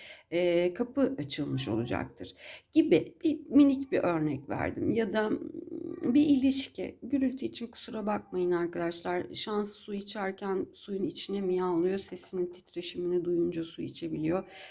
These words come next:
Bilmeyenler için reklamlar. Eee,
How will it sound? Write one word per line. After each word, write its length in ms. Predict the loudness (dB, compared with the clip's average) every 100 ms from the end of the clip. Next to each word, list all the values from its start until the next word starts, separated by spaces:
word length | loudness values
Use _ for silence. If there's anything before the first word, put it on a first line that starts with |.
| -10 -4
Bilmeyenler 560 | 0 2 2 2 0
için 440 | -2 -4 -4 -4 -8 -20 _
reklamlar. 760 | -6 -6 -4 0 2 0 -2 -8 _ -20 -20 -20 -12 -4
Eee, 380 | 0 0 0